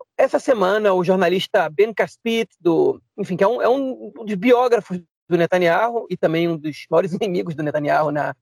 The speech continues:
na, na mídia israelense, um dos maiores, é, é, enfim, o Netanyahu é um, é, ele é, é um hater do, do, do Ben Caspit, podemos dizer assim, e eu acho que os sentimentos são recíprocos dos dois lados, mas enfim,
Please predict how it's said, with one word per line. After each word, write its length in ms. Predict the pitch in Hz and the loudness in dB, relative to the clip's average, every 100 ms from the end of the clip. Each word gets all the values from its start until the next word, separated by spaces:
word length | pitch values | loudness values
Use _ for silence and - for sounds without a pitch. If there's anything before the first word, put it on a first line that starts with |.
| _ _ | _ _
na, 220 | 170 151 147 127 - | -4 -2 -2 -6 -4
na 160 | 147 | -2
mídia 300 | 143 180 175 | 0 -2 -2
israelense, 580 | 151 156 139 160 226 - | 0 2 2 0 -2 -6
um 40 | |
dos 100 | 139 - - | -14 -10 -2
maiores, 420 | 147 151 196 - | 0 0 -6 -6
é, 280 | 147 139 135 - _ - | -4 -4 -6 -12 _ -6
é, 260 | - - | -4 -4
enfim, 220 | - - 151 | -6 -6 -4
o 20 | |
Netanyahu 360 | 151 160 175 | 0 0 2
é 20 | 190 | 0
um, 120 | 175 | 0
é, 180 | 147 - | -2 -4
ele 200 | - 480 - 381 | -8 -12 -8 -2
é, 220 | - 587 - - _ - | -2 -2 -12 -16 _ 2
é 40 | |
um 80 | 220 | 2
hater 480 | 175 214 208 160 151 | 4 2 2 -2 0
do, 220 | 160 156 | 0 0
do, 260 | 147 156 151 | 0 0 -2
do 120 | 156 | 0
Ben 220 | 156 151 147 | 0 0 -6
Caspit, 420 | - 143 _ 190 - | -12 -14 _ -4 -2
podemos 320 | 170 151 156 | -2 -2 -2
dizer 280 | 139 151 143 | 0 2 2
assim, 440 | 131 - 170 202 359 - | -4 -8 -6 -4 -4 -2
e 100 | 254 | 0
eu 140 | 233 | 4
acho 200 | 240 233 | 4 2
que 80 | - | -6
os 60 | 196 | -2
sentimentos 420 | 202 - 190 185 | 0 0 -4 -2
são 100 | 202 | 0
recíprocos 720 | 185 160 185 170 160 151 - _ _ - | 0 0 -6 -8 -10 -10 -12 _ _ -8
dos 140 | 165 | 0
dois 220 | 151 170 | 4 4
lados, 360 | 143 156 185 - | 6 4 2 0
mas 140 | 208 226 | 0 0
enfim, 300 | 185 143 | -2 -4